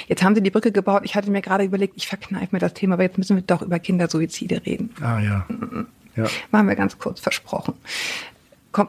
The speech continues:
Speaker 1: wie häufig kommt das vor und was
Speaker 2: Also
Speaker 1: um
Speaker 2: wir
Speaker 1: Gottes
Speaker 2: leben in
Speaker 1: Willen ist
Speaker 2: einem
Speaker 1: da
Speaker 2: Land,
Speaker 1: los?
Speaker 2: wir leben in einem Land, in dem Suizide insgesamt selten sind.
Speaker 1: Mhm.
Speaker 2: Es gibt zwei Altersgipfel zwischen fünfzehn und fünfundzwanzig und jenseits der fünfundsiebzig.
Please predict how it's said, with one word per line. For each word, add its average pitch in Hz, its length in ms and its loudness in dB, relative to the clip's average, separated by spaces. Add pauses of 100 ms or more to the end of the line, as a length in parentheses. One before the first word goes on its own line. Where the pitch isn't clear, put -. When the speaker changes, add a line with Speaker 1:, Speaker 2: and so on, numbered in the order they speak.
(100)
Speaker 1:
wie 220 280 4
häufig 220 300 -4
kommt 208 220 -2
das 202 140 -4
vor 175 400 0
und 180 240 -4 (400)
was 196 160 2
Speaker 2:
Also 117 140 4
Speaker 1:
um 104 60 4
Speaker 2:
wir 135 80 6
Speaker 1:
Gottes 139 120 4
Speaker 2:
leben 143 140 6
in 131 80 8
Speaker 1:
Willen 131 80 4
ist - 20 6
Speaker 2:
einem 123 100 4
Speaker 1:
da 123 60 6
Speaker 2:
Land, 123 140 6
Speaker 1:
los? - 140 2
Speaker 2:
wir 127 80 4
leben 127 200 4
in 127 80 -2
einem 117 180 -2
Land, 113 320 -2
in 117 120 -2
dem 104 360 0
Suizide 117 760 0 (340)
insgesamt 104 600 0
selten 135 340 2
sind. 170 340 2 (440)
Speaker 1:
Mhm. 185 300 0
Speaker 2:
Es 123 140 0
gibt - 220 0
zwei 113 160 0
Altersgipfel 123 800 2
zwischen 113 340 2
fünfzehn 113 460 0
und 107 80 0
fünfundzwanzig 110 720 0
und 101 80 0
jenseits 107 500 4
der 104 160 -2
fünfundsiebzig. 110 840 -2